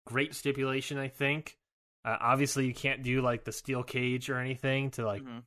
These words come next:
Speaker 1: keep these guys in or whatever. Um, but two out of three falls makes it a solid, you know, who's the better wrestler. It's not about necessarily the brawler or whatever,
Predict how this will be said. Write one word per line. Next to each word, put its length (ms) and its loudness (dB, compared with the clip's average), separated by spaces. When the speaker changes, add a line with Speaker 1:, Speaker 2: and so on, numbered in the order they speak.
Speaker 1:
keep 160 -4
these 160 -4
guys 380 -2
in 180 -2
or 80 -2
whatever. 520 0
Um, 600 0
but 160 -6
two 160 2
out 80 6
of 80 0
three 160 -2
falls 540 4
makes 280 -6
it 60 -6
a 60 -4
solid, 580 0
you 140 -6
know, 180 -4
who's 340 2
the 120 -2
better 260 2
wrestler. 520 0
It's 120 -6
not 160 0
about 180 -4
necessarily 380 -6
the 140 -10
brawler 640 2
or 120 -2
whatever, 540 -6